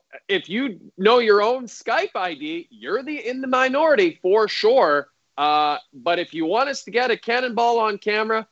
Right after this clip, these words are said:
we got you. <laughs> Got this. Uh,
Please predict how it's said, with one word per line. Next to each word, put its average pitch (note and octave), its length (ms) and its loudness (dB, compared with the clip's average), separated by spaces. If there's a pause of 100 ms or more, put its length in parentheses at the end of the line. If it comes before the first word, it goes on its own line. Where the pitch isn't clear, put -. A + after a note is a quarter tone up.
(140)
we G3+ 200 0
got G3+ 400 4
you. - 80 -12 (420)
<laughs> - 440 -20
Got D#4+ 320 -2 (120)
this. - 500 -14 (500)
Uh, C#3 380 0